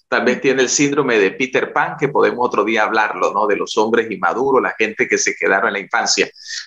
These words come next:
Pero el fracasar es parte de la vida. Ahora, para muchos va a caer de sorpresa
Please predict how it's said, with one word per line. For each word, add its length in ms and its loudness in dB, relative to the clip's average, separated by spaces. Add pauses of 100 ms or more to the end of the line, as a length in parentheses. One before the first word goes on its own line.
Pero 360 4
el 120 2
fracasar 560 0
es 180 -2
parte 300 0
de 80 4
la 140 2
vida. 280 0 (400)
Ahora, 320 2
para 200 2
muchos 380 -2
va 180 2
a 60 -4
caer 260 2
de 80 2
sorpresa 880 0